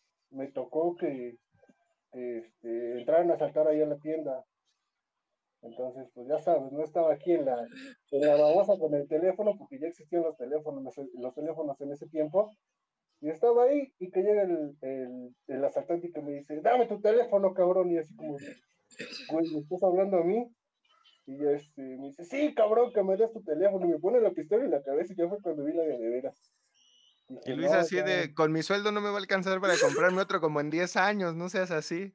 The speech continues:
Speaker 1: Sí, exacto, con esto es lo que me pagaban, digo, nada más era para los pasajes y la comida.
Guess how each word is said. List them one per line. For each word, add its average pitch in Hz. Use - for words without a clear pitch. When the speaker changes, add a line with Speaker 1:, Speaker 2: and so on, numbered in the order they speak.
Speaker 1:
Sí, 220
exacto, 240
con 185
esto 226
es 233
lo 233
que 214
me 165
pagaban, 202
digo, 220
nada 202
más 208
era 226
para 156
los 147
pasajes 170
y 180
la 131
comida. 180